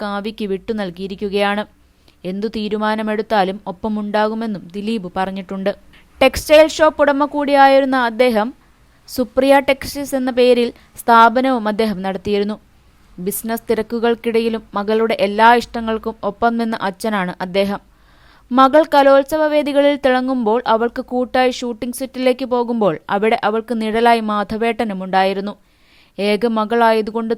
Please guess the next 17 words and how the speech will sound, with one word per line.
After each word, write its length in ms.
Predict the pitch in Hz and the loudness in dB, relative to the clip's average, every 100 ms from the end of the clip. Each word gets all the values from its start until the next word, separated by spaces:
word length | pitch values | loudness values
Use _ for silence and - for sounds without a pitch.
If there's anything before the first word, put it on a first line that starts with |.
| 240 | -2
തന്നെ 180 | 226 196 | -4 -4
തന്നോട് 480 | 202 208 214 240 | -6 -6 -4 0
അച്ഛനൊരു 360 | 233 233 233 226 | 0 -2 -8 -6
പ്രത്യേക 460 | 226 220 - 233 233 | -8 -6 -4 -2 0
വാത്സല്യവുമായിരുന്നു 1120 | 220 214 214 240 226 233 226 214 214 220 233 | 0 0 -2 -4 0 0 0 -2 -2 -4 -6
എന്നൊരിക്കൽ 520 | 220 214 214 208 233 - | -6 -4 -6 -4 -6 0
കാവ്യ 320 | 220 214 214 233 | 2 2 0 -2
തന്നെ 140 | 208 | -4
പറഞ്ഞിട്ടുണ്ട്. 640 | 180 190 190 190 202 202 202 _ _ _ _ _ _ - | -6 -8 -8 -8 -4 -2 -2 _ _ _ _ _ _ -6
വളരെ 280 | 180 202 214 214 | -2 -2 -2 -2
പെട്ടെന്നായിരുന്നു 800 | 196 233 226 220 220 220 196 226 | -4 -4 -2 0 2 0 -4 -6
എഴുപത്തിരണ്ടാം 800 | 202 202 214 214 208 202 220 226 | -6 -6 -6 -6 -6 -4 -4 -2
വയസ്സിൽ 340 | 214 208 180 - | -4 -8 -12 -12
അദ്ദേഹത്തിന്റെ 580 | 185 190 202 202 208 185 | -8 -4 -4 -6 -8 -8
അന്ത്യം. 320 | 185 185 202 - _ _ - | -8 -8 -10 -12 _ _ -6
നിരവധി 380 | 226 254 277 285 | -2 0 0 -4
സിനിമാ 400 | 269 254 254 | -8 -6 -6